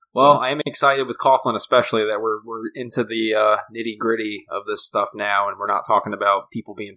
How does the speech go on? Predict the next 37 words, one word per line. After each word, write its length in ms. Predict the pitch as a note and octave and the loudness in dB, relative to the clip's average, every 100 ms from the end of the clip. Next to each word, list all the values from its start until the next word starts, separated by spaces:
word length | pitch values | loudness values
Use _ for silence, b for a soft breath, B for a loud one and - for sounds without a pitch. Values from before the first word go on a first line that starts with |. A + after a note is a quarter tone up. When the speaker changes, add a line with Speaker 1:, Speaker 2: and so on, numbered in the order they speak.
| - | 0
Speaker 1:
five 240 | G#2 G#2 | 0 0
minute 220 | G2+ G2+ G#2 | -6 -12 -8
late 280 | G#2+ G2+ - | -8 -8 -14
to, 100 | A2 - | -16 -4
five 160 | A2+ G#2+ | -2 -2
minutes 220 | G2+ F#2+ | -4 -10
late 160 | G#2 G2+ | -10 -10
to 60 | |
meetings 520 | G2+ G#2 G#2 G2+ G2+ F#2 | -12 -12 -12 -14 -16 -20
and 200 | F2+ F#2 _ _ _ _ _ | -20 _ _ _ _ _ _
shorts 400 | - A#2+ A2+ - | -2 -2 -2 -4
being 320 | A2+ A2+ A2 | -4 -4 -4
banned 480 | G#2+ G#2+ A2 A2 G#2+ | -4 -2 -4 -4 -8
in 140 | G#2 | -12
the, 340 | G#2+ G#2+ G#2+ G#2+ G#2+ | -10 -8 -8 -10 -10
the 240 | A2 G#2+ G2+ _ _ _ | -10 -10 _ _ _ _
front 180 | C3 A2+ | -4 0
office. 540 | A2 A2 A2+ G#2+ - | 0 0 0 -4 -4
You 80 | G#2+ | -4
know, 140 | G2+ | -6
we're, 180 | G#2+ G#2+ A2+ | -8 -10 -8
we're 100 | G#2+ | 2
talking 240 | A#2+ A#2 | 2 4
about 240 | G#2 G2+ A2+ | 0 0 -4
real 180 | A2+ G2 | -6 -4
stuff 260 | - G2 - | -6 -10 -12
now. 260 | G2 G2 | -10 -10
And 100 | G#2+ | -8
so 140 | - G#2 | -10 -8
we 120 | A2 | -4
got 220 | A2+ G#2+ | -4 -4
the 120 | G#2 G#2 | -8 0
combine 440 | B2+ B2 A#2+ A2+ | 2 4 2 2
coming 240 | A#2+ A#2+ A2 | -2 -2 -2
up. 220 | A2+ G#2+ | -2 -2
We 120 | G2+ | -4
have 100 | G2+ | -8